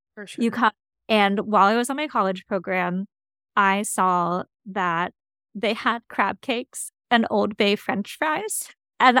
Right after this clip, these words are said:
Speaker 2: I, you know, as a Marylander, I saw the Old Bay and I was like, "All right, well, they're maybe doing something right." And actually, um, one of my roommates went to my, went to high school with me. So we were both from Maryland. We're like, "All right, well, we gotta, we gotta check this out."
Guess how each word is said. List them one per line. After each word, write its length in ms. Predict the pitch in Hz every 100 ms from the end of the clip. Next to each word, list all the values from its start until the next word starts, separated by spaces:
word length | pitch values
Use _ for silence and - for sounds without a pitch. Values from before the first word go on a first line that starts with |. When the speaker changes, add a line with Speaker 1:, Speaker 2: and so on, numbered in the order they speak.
| -
Speaker 2:
I, 160 | 254 349 -
you 140 | 330
know, 160 | 359 277
as 180 | 262 269
a 60 |
Marylander, 500 | 311 330 453 370 214
I 80 | 190
saw 180 | 220 254
the 80 | 254
Old 220 | 240 214
Bay 160 | 247 247
and 80 | 214
I 40 |
was 120 | 196
like, 160 | 233 202
"All 100 | -
right, 220 | 320 214 -
well, 300 | 233 240 233 _ _ _ _ _ _ _ _ -
they're 200 | 269 302
maybe 380 | 285 339 359
doing 300 | 339 294 262
something 440 | 262 233 226 220 190
right." 260 | 180 170 -
And 140 | 220
actually, 720 | 208 214 - 233 208 190 180 180
um, 360 | 214 196 190 - _ -
one 240 | 208 202
of 100 | 208
my 140 | 202 202
roommates 580 | 190 190 185 190 - -
went 220 | 220 190
to 100 | -
my, 320 | 190 180 - -
went 160 | 214 196
to 60 | 202
high 160 | 180
school 480 | 170 - - 180 220 _ _ _ _
with 220 | 196 175
me. 180 | 208 185
So 120 | 226 220
we 60 |
were 80 | 208
both 200 | 180 180
from 160 | 214 202
Maryland. 480 | 170 165 180 180
We're 100 | 220
like, 140 | 220 226
"All 80 | 311
right, 180 | 277
well, 120 | 240 233
we 120 | 247
gotta, 580 | 254 240 240 233 233 -
we 80 | 240
gotta 140 | 247
check 220 | - 247
this 180 | 233 233
out." 240 | 233 196